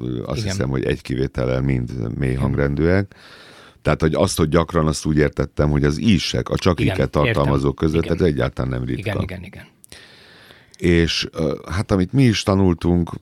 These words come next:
Speaker 1: az iskolában, meg az egyetemen, meg még most is nagyon népszerű elgondolás az az, hogy ez korábban valamikor nem is í volt.
Speaker 2: Így van,
Speaker 1: Hanem
Speaker 2: hanem
Speaker 1: ez a
Speaker 2: el-
Speaker 1: bizonyos hátul képzett, vagy
Speaker 2: Úgy van.
Speaker 1: legalábbis középen képzett
Speaker 2: Úgy
Speaker 1: í.
Speaker 2: van, kicsit az orosz jerű, vagy a román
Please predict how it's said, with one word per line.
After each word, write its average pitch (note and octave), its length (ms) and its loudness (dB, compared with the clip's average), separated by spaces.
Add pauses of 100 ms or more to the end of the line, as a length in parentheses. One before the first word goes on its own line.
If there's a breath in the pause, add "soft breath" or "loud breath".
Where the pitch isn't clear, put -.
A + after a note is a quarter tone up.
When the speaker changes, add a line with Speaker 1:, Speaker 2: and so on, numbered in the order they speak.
Speaker 1:
az - 160 -4
iskolában, D#2 460 2
meg C2+ 160 -4
az C2+ 100 -2
egyetemen, D#2 480 0
meg C2 200 -2 (120)
még A#1 180 -4
most C#2 240 -6
is C2+ 100 -6
nagyon C2+ 280 0
népszerű C2 440 -2
elgondolás D2 600 2
az D#2 120 0
az, C#2 260 -2
hogy D2+ 160 2
ez D2+ 140 2 (260)
korábban C2 640 -2
valamikor C2 520 -2
nem B1+ 160 -2
is - 160 -6
í A1 200 -4
volt. - 440 -4 (600 loud breath)
Speaker 2:
Így A2+ 200 -4
van, C#3+ 100 0 (120)
Speaker 1:
Hanem E3+ 60 6
Speaker 2:
hanem D#2+ 240 4
Speaker 1:
ez D#2 160 2
a - 20 2
Speaker 2:
el- D#2+ 60 2
Speaker 1:
bizonyos D2+ 420 2
hátul B1+ 400 -2
képzett, B1+ 580 -2 (220)
vagy B1+ 280 -2 (420)
Speaker 2:
Úgy D#3 100 0
van. C#3 80 4
Speaker 1:
legalábbis C2+ 500 0
középen B1+ 540 -2
képzett A#1+ 440 -4
Speaker 2:
Úgy D#3 200 2
Speaker 1:
í. - 40 2
Speaker 2:
van, C3+ 220 0
kicsit A2+ 400 -4
az G2 200 -4
orosz E2 340 -10
jerű, C#3 500 4
vagy G#2+ 220 0
a G2+ 80 -2
román F#2 560 -4